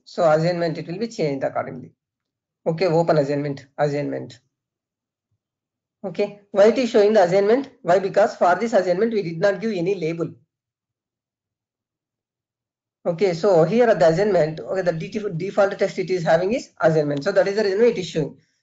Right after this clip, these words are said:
So whatever the thing, uh, text you will be giving here, vehicle details. Now if you select submit,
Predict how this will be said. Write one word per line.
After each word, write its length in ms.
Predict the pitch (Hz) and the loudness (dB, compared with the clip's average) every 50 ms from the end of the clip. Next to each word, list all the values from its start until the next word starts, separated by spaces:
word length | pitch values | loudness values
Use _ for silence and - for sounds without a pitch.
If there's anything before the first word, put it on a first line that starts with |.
| _ | _
So 220 | - - - 220 175 | -10 -4 -2 -2 0
whatever 320 | 151 156 165 165 208 220 | 2 0 2 2 0 0
the 220 | 220 226 220 - - - | 0 -2 -4 -6 -14 -10
thing, 180 | - 196 208 180 170 165 | -8 -6 -4 -2 0 0
uh, 220 | 160 160 160 - - | 0 -2 -4 -4 -4
text 180 | - 202 196 - | -6 -6 -4 -4
you 160 | 226 196 185 | -4 -2 -2
will 80 | 180 170 | -2 -2
be 80 | 165 | -4
giving 300 | 160 156 165 160 185 170 | -4 -4 -2 0 0 0
here, 200 | 165 151 139 123 - _ _ - - - - - _ _ _ - - _ - _ _ _ _ _ _ | 0 0 0 -2 -4 _ _ -20 -20 -20 -20 -20 _ _ _ -20 -20 _ -20 _ _ _ _ _ _
vehicle 380 | 170 160 156 - - 214 277 - - _ _ _ _ 170 | -6 -6 -4 -2 -4 -4 -4 -6 -10 _ _ _ _ -10
details. 500 | 160 160 156 160 156 147 135 123 - - _ _ _ _ _ _ _ _ _ _ _ _ _ - | -10 -6 -4 -2 -4 -4 -4 -8 -14 -20 _ _ _ _ _ _ _ _ _ _ _ _ _ -10
Now 80 | 170 | -6
if 160 | 170 170 165 | -6 -4 -4
you 60 | 180 160 | -4 -2
select 260 | 160 160 165 170 165 | 0 2 2 2 2
submit, 500 | - 165 156 139 170 214 285 - - | 0 -2 -2 0 0 -2 -2 -4 -8